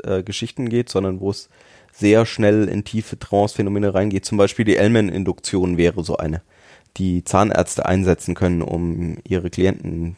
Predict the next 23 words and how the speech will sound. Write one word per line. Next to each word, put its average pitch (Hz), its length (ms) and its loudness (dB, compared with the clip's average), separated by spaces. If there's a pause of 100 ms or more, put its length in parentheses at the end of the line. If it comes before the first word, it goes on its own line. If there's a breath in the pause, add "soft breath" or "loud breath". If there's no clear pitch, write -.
(160)
tief 92 200 -8
zu - 100 -6
entspannen. 85 440 -4 (680 soft breath)
Was 101 160 2
ja 113 100 6
dann 98 380 0
mit 120 140 0
einem 113 160 -2
anderen 117 260 0
Zweck - 260 -4
einfach - 300 -10
ist. - 220 -18 (640 soft breath)
Was - 160 0
vielleicht 107 320 2
eher 120 280 4
in 110 140 -2
einen, 98 520 -2 (240 soft breath)
in 101 120 -6
einen 98 160 0
medizinischen 127 680 0
Kontext 110 580 -2
reinpasst, 113 720 0
als 113 380 4